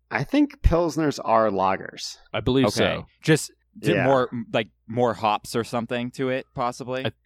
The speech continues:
Speaker 1: I think
Speaker 2: or
Speaker 1: it's just, like, a subcategory.
Speaker 2: Yeah.
Speaker 1: Like, an
Speaker 3: Okay.
Speaker 1: I P A is an ale.
Speaker 3: That's
Speaker 2: Right.
Speaker 3: true. That's
Speaker 1: Yeah.
Speaker 3: true. Well, they gotta put it in the name, otherwise I'm not gonna get it. Come on,
Speaker 2: <laughs>
Speaker 3: dumb it down for me.
Speaker 1: <laughs>
Speaker 2: Pilsner lager.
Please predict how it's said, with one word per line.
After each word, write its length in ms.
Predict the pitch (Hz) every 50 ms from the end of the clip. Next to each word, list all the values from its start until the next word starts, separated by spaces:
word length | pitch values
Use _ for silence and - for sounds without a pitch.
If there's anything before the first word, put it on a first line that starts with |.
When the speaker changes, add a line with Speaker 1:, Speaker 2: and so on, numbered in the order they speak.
| _ _ - - -
Speaker 1:
I 80 | 131
think 160 | 143 196 214 196
Speaker 2:
or 20 |
Speaker 1:
it's 60 | 180 -
just, 120 | 170 156
like, 100 | 175 135
a 40 | 135
subcategory. 960 | 127 - - 143 131 120 98 - - 123 110 107 104 85 98 92 90 85 82
Speaker 2:
Yeah. 60 | 90 104 113
Speaker 1:
Like, 200 | 113 113 87 87
an 80 | 110
Speaker 3:
Okay. 240 | - - 127 127 113
Speaker 1:
I 40 | 101
P 140 | 143 135 131
A 320 | 127 123 120 117 113 113
is 160 | 113 117 101
an 100 | 110 110
ale. 440 | 101 98 98 98 92 85 85 - - _ _ _ -
Speaker 3:
That's 220 | 156 170 165 -
Speaker 2:
Right. 80 | 208 202
Speaker 3:
true. 200 | 147 113 95 90
That's 180 | - 123 120 104
Speaker 1:
Yeah. 100 | 92 85
Speaker 3:
true. 140 | 92 95 85 - - -
Well, 120 | 139 175 175
they 100 | 180 170
gotta 220 | 208 240 226 214
put 220 | - - 185 190
it 100 | 185 180 160
in 60 | 151
the 60 | 143 135
name, 360 | 135 139 143 151 151 143 131
otherwise 380 | 127 131 131 131 123 123 - -
I'm 160 | 127 131 135
not 200 | 147 143 135 135
gonna 180 | - 139 123 113
get 220 | - 151 151 110 185
it. 140 | 170 156 -
Come 120 | - 151 151
on, 180 | 135 123 113 101 107
Speaker 2:
<laughs> 40 |
Speaker 3:
dumb 220 | - 165 180 202 247
it 140 | 269 254 -
down 400 | 196 175 170 165 156 156 156 156
for 160 | - 156 151
me. 100 | 139 156
Speaker 1:
<laughs> 220 | 165 - - - - - 220
Speaker 2:
Pilsner 460 | - - 180 180 175 - 175 175 170 156
lager. 420 | 139 123 117 113 170 - 98